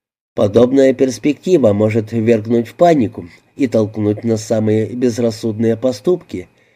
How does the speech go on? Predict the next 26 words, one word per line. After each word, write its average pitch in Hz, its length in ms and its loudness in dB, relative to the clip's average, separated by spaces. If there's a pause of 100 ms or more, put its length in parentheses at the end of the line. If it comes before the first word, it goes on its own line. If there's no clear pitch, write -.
(160)
причем 113 440 0
чем 113 240 0
ближе 113 320 0
скачки, 120 600 -2 (280)
тем 113 200 0
больше 98 360 -2
их 107 280 -8
вероятность. 120 800 -2 (1600)
Я 113 220 6
решил, 147 480 2
что - 260 0
Ронси 117 380 2
тоже 151 340 2
должен 107 520 -2
участвовать 117 760 -2
в 110 60 -8
мероприятиях 113 920 0
по - 140 2
охране 117 420 -2
лошади, 110 540 -4 (600)
и 160 100 -2
стал 110 300 -2
высматривать 104 800 -2
его 104 220 -4
в 104 60 -18
толпе. 117 440 -4